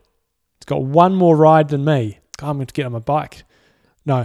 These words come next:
he's gonna have to get on his bike one more time. He's done twelve hundred and seven rides.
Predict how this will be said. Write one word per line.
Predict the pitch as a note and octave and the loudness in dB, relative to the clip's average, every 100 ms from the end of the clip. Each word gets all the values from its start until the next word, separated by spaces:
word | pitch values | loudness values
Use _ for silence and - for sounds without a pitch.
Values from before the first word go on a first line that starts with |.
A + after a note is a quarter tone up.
| - | -4
he's | D3 D#3+ | -4 0
gonna | C3+ | -2
have | A#2+ | -2
to | |
get | C#3 | -4
on | |
his | B2 | -4
bike | C#3 C3 | -4 -2
one | C3+ | -4
more | C3 | -4
time. | C#3 D3 | -4 -4
He's | D3+ | -4
done | D3+ C3 | -4 -6
twelve | - E3 D3+ | 0 0 0
hundred | D3 C3 | -6 -6
and | B2 | -4
seven | D#3 C#3 C3 - _ _ _ B2+ | -4 -4 -8 -12 _ _ _ -4
rides. | C3 F#3+ A3+ - - | -2 -2 -6 -8 -10